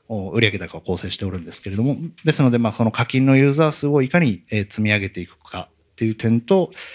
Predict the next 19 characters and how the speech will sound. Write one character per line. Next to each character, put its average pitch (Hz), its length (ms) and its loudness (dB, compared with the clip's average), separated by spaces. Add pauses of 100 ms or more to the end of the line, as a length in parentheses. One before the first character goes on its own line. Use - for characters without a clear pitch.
(360)
ま 107 100 2
あ、 - 40 0
こ 131 100 2
の 123 40 0
課 123 140 0
金 147 380 2
の 165 120 4
単 190 240 2
価 214 80 4
に 208 120 2
つ 208 80 -2
い 196 60 2
て - 100 -10
は - 40 -12
で 90 80 -14
す - 120 -6
ね、 110 260 -2
あ 110 100 0
の、 95 200 -2